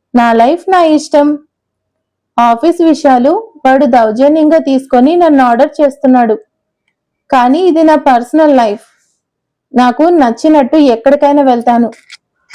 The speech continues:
నన్ను వద్దు అనడానికి ఆయన గారేమి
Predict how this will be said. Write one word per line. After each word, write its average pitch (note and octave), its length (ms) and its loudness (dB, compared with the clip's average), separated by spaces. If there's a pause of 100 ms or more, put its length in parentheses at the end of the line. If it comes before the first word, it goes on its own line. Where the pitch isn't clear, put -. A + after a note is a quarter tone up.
(540)
నన్ను D4+ 220 2
వద్దు A#3+ 320 0
అనడానికి D4 880 0 (140)
ఆయన B3+ 300 0
గారేమి C4 680 0